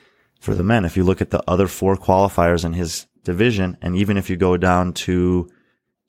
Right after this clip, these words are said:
ninth place, the next eight guys would have been rookies at the games this year. So he's, you know, on the other side, there were a few more veterans in the other draw, the lowlands, but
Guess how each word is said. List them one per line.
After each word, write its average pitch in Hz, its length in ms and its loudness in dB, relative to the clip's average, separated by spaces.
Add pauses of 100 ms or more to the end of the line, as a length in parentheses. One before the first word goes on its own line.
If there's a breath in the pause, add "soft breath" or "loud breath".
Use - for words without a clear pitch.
ninth 101 360 -4
place, 107 360 0
the 90 120 -2
next 98 300 -2 (100)
eight 101 240 0
guys 98 360 0
would 85 120 -2
have 85 80 0
been 85 260 0
rookies 90 320 -2
at 82 100 -2
the 85 80 -4
games 87 340 -2
this 78 220 -6
year. - 200 -12 (680)
So 85 420 0 (520)
he's, 87 240 -4 (120)
you - 180 -8
know, 82 220 -2
on 87 100 0
the 80 80 2
other 104 140 2
side, 92 220 0
there 90 80 2
were 87 80 4
a 87 60 2
few 92 200 -4
more 87 160 -2
veterans 82 500 -2
in 82 80 -6
the 78 60 -4
other 82 180 0
draw, 85 340 2
the 87 120 -2
lowlands, 92 560 0 (440 soft breath)
but - 220 0